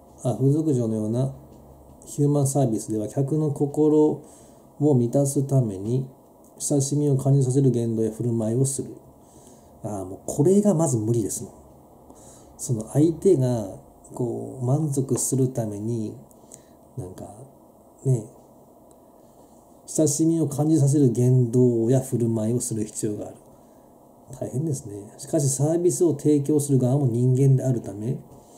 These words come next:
マナーを知らない客に嫌だったり、悲しんだりすることも当たり前にある。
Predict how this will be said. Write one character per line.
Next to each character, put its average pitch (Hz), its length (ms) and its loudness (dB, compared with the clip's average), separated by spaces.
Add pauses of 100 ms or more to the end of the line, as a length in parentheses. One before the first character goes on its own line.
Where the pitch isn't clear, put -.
(440)
マ 123 140 0
ナ 156 120 0
ー 160 60 -2
を 143 120 0
知 135 120 0
ら 135 60 2
な 131 100 4
い 127 40 4
客 127 220 -2
に 113 100 -2
嫌 113 80 -2
だ 120 80 -2
っ 110 40 -6
た - 180 -10
り、 90 120 -10 (240)
悲 143 160 2
し 151 140 -2
ん 147 60 0
だ 123 60 2
り 104 80 -2
す - 100 -8
る 117 80 -4
こ - 120 -4
と 139 100 -2
も 127 120 2
当 - 80 -12
た 113 80 -4
り 104 100 -4
前 98 260 -8
に 143 220 -2 (200)
あ - 100 -14
る。 113 140 -14